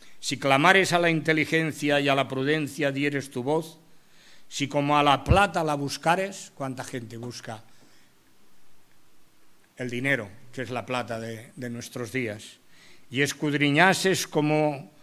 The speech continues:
a tesoros, entonces entenderías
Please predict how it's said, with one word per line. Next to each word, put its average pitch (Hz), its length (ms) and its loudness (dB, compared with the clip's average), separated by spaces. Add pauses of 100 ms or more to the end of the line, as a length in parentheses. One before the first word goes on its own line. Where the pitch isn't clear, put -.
(480)
a 135 140 -4
tesoros, 165 720 0 (1040)
entonces 147 640 -2
entenderías 135 960 -4